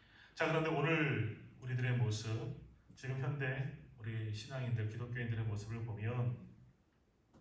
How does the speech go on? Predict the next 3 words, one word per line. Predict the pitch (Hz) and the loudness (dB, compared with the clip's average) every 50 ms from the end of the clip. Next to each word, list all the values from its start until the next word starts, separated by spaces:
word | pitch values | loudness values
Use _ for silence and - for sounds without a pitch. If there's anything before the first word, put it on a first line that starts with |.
| - _ _ _ _ | -20 _ _ _ _
한쪽으로만 | - - - 180 180 175 175 165 160 151 143 139 131 113 110 127 | -18 -14 -10 -6 -6 -4 -4 -4 -4 -4 -2 -2 -2 0 0 -2
치우쳐져 | - - - 190 190 190 185 - - - - 113 104 | -4 -6 -8 -10 -8 -8 -8 -8 -8 -8 -6 -6 -6
있습니다. | 92 - - - - 107 104 - | -6 -8 -10 -12 -12 -12 -12 -14